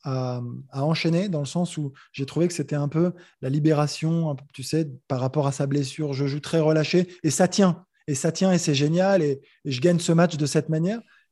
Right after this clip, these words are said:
Mais là, en fait, il, il s'en sert plutôt positivement, mais en même temps, c'est ce qu'on sait, c'est ce qu'on dit depuis le début. Il y a, il y a le, ce qu'on, ce qu'on se demande, en fait, c'est la question si il y a ce petit grain de sable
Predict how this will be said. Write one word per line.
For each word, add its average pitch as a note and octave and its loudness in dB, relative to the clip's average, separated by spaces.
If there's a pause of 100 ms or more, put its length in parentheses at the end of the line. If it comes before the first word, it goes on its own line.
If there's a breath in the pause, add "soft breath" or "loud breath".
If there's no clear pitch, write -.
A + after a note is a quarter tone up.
(200)
Mais B2+ -10
là, G3 -2
en E3 -2
fait, G3 -2
il, E3 -4
il D3 -6
s'en D3+ -2
sert F#3+ 0
plutôt E3+ -4
positivement, D#3 -2
mais D#3+ 0
en A#2+ -8
même C3 -8
temps, F3 0
c'est E3 -6
ce - -14
qu'on C#3+ -10
sait, D3+ -8
c'est C3+ -10
ce - -10
qu'on D3 -4
dit E3 -2
depuis C#3 -6
le C3 -6
début. E3+ 2 (540 loud breath)
Il C3 -6
y B2+ -4
a, A#2+ -8
il B2+ -10
y B2+ -6
a A#2+ -10
le, C3 -10
ce B2+ -12
qu'on, C#3+ -6
ce - -10
qu'on D3+ -4
se C3 -2
demande, F3 6
en E3+ 0
fait, E3 -2
c'est C#3+ -6
la C3 -2
question C3+ -2
si F#3 -4 (260 loud breath)
il C#3+ -8
y - -4
a C#3 -4
ce C#3 -6
petit D3+ -4
grain E3 0
de D#3+ 0
sable C#3+ 2